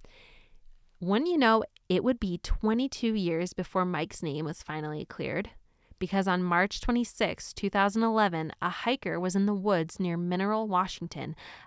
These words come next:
about a mile from where Diana's body had been found all those years ago. This hiker saw something very odd in the distance, so he walked over to it. It was actually a discarded vacuum cleaner. He kinda chuckled because it's kind of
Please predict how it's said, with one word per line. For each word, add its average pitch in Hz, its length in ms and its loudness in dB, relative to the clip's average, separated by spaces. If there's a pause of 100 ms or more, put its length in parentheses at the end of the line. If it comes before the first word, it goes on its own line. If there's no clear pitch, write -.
about 196 240 6
a - 20 4
mile 220 480 4
from 220 220 -2
where 175 200 -2
Diana's 175 480 -4
body 151 340 -4
had 170 200 -6
been 175 160 -4
found - 460 -4
all 170 180 2
those 180 240 -2
years 180 240 -2
ago. - 320 -10 (580)
This 262 220 2
hiker 214 400 -4
saw 196 280 -2
something 175 440 -4
very 165 380 -2
odd 160 240 -2
in 160 80 -4
the 156 60 -4
distance, - 520 -8
so 180 120 -4
he 170 140 0
walked 165 300 -2
over 160 220 -6
to - 160 -10
it. - 160 -8 (640)
It 190 60 2
was - 200 2
actually 320 420 2
a 285 40 2
discarded 180 800 0
vacuum 208 460 -4
cleaner. 285 460 -2 (420)
He - 160 -2
kinda 349 260 4
chuckled 233 540 2
because 214 260 -2
it's 185 100 -6
kind 196 240 -2
of 185 100 -6